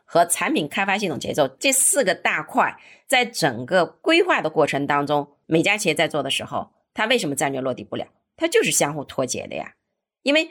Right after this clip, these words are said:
每个人只说我自己的，我不说别人的。那所以在这个地方就需要老大把整个的团队放在一起，把核心团队放在一起，然后我们就是以未来三年发展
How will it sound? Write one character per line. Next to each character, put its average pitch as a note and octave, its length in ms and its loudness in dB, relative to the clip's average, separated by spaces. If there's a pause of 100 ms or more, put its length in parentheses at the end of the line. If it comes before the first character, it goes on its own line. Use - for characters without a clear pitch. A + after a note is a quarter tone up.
(140)
每 E3 300 4
个 C4+ 120 4
人 C#4+ 180 0
只 C3+ 260 -2
说 A#3+ 260 6
我 F3 180 4
自 A#3 180 -2
己 G2 160 -6
的， - 180 -6 (260)
我 E3+ 140 4
不 F#3 120 0
说 A3+ 160 4
别 B2+ 240 0
人 G#2+ 140 -2
的。 - 160 -10 (240)
那 G#3+ 180 0
所 G#3+ 140 2
以 A3+ 80 2
在 A3 160 2
这 B3+ 140 0
个 G#3 40 0
地 F#3+ 80 2
方 F3+ 140 2
就 F3+ 100 0
需 F#3+ 360 2
要 F#3+ 400 0
老 C3+ 280 2
大 - 380 -2 (100)
把 E3 180 0
整 D3 300 -2
个 E3 160 2
的 C#3 80 -2
团 B2+ 320 -10
队 D#3 140 -2
放 G#3+ 260 0
在 E3 140 2
一 F#3 100 -2
起， - 240 -4 (200)
把 E3 160 0
核 D3+ 220 -2
心 A#3+ 200 0
团 G#3+ 180 -6
队 E3+ 140 0
放 G3+ 200 0
在 E3 120 0
一 F3+ 120 -2
起， - 320 -2 (320)
然 C#3 280 0
后 F#3 440 0
我 C#3+ 200 2
们 C#3+ 200 0
就 G#3 160 2
是 E3 200 0
以 C#3 400 -4 (100)
未 B3 180 4
来 F#3+ 200 2
三 B3+ 340 0
年 G#3+ 180 2
发 A#3+ 240 0
展 F3+ 260 -2